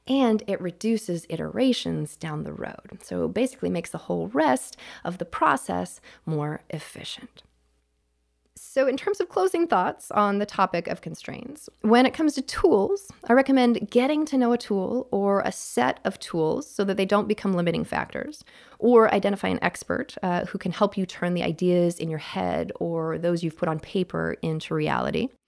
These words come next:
In terms of time and space,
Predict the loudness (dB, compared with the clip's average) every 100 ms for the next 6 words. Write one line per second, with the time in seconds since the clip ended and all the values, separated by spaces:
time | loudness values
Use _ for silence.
0 | _ _ _ _ 0 2 2 2 2 2
1 | 2 0 -4 -2 0 0 0 -2 -2 -4
2 | -10 -6 0 0 0 -6 -8